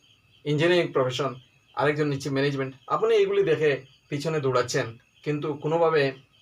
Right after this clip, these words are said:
নিজের লক্ষ্য স্থির করতে পারছেন না যে আপনার লক্ষ্য কী, আপনি আসলে কী চান,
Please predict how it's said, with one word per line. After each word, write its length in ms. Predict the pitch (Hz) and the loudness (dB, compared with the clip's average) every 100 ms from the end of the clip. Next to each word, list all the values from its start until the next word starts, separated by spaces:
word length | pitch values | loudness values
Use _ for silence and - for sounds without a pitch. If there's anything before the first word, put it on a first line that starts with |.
| _ _ _ _ _ - | _ _ _ _ _ -4
নিজের 280 | 160 147 151 | 0 2 2
লক্ষ্য 240 | 143 196 | 2 0
স্থির 220 | 190 165 | -2 -2
করতে 220 | 147 151 143 | 0 -2 0
পারছেন 380 | 143 135 151 | -2 -2 -2
না 160 | 135 123 - - _ _ _ _ | -2 -4 -6 -20 _ _ _ _
যে 360 | 139 170 151 - _ - | -2 2 2 -2 _ -18
আপনার 800 | - 156 160 196 208 - - _ _ _ _ _ _ _ _ _ _ _ _ _ _ _ _ _ - | -4 -4 0 2 2 0 -6 _ _ _ _ _ _ _ _ _ _ _ _ _ _ _ _ _ -2
লক্ষ্য 340 | 151 170 214 190 | 2 2 2 0
কী, 260 | 165 135 - - | 0 -2 -6 -8
আপনি 400 | 135 175 185 - | -4 0 0 -2
আসলে 300 | 147 - 147 | -4 -4 -6
কী 200 | 190 190 | -4 -2
চান, 300 | 160 139 | 2 2